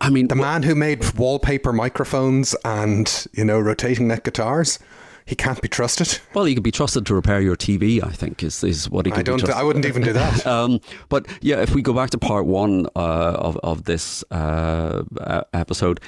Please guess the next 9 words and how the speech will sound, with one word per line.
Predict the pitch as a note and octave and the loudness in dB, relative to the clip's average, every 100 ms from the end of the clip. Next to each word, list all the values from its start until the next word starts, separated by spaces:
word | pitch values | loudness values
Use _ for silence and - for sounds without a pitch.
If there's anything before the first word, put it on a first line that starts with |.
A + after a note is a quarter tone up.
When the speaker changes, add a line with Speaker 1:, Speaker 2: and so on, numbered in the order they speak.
| - - | -20 -12
Speaker 1:
he, | - A#2 B2 C#3+ - - - | -2 2 4 2 0 -6 -6
according | D2+ E2 - G2 F#2+ F#2 | -2 0 0 0 0 0
to | - F2 F2 - - - | 0 2 2 -2 -10 -4
Cynthia, | F#2+ F#2+ G#2+ F#2+ F#2 | -2 0 2 2 2
according | F#2 - F2 F2 E2+ | 0 0 0 0 0
to, | - F2 E2+ | 0 2 4
uh, | E2 E2+ | 4 2
Jenny | D#2+ E2 E2 | 2 0 0
Boyd, | D#2+ F#2+ F#2+ | 0 0 0